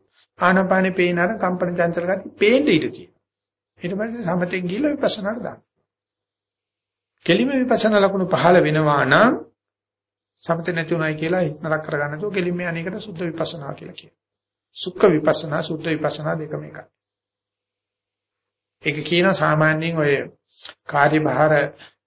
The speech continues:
වගකීම් බර සහිත පෞල් ජීවිත ගත කරන ගමන් සමතයක් ගණ්ඩත් තමයි, ගත්තට නඩත්තු කරන්න තමයි. ඒ නිසා ඒ අතන සුද්ධ විපස්සනාව ලොකු දොර කවුලක් යුක්ත වීමක් කියලා.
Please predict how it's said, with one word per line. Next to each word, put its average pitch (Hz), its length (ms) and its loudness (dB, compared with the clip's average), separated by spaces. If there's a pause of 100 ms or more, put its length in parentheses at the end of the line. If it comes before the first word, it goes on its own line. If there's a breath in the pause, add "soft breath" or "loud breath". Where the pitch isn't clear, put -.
(840)
වගකීම් 147 440 -2
බර 160 220 8
සහිත 156 360 6
පෞල් 143 280 4
ජීවිත 156 300 0
ගත 160 220 4
කරන 160 260 -2
ගමන් 175 280 2
සමතයක් 160 540 0 (1000)
ගණ්ඩත් 165 460 4
තමයි, 202 320 8
ගත්තට 208 360 4
නඩත්තු 185 380 4
කරන්න 120 280 4
තමයි. 101 260 -14 (440)
ඒ 151 100 -8
නිසා 151 200 -2
ඒ 151 140 0
අතන 160 320 -4
සුද්ධ 160 240 -10
විපස්සනාව 156 640 0
ලොකු 165 280 -4 (800)
දොර 151 220 2
කවුලක් 139 520 4
යුක්ත 147 280 -6
වීමක් 107 320 -18
කියලා. - 280 -20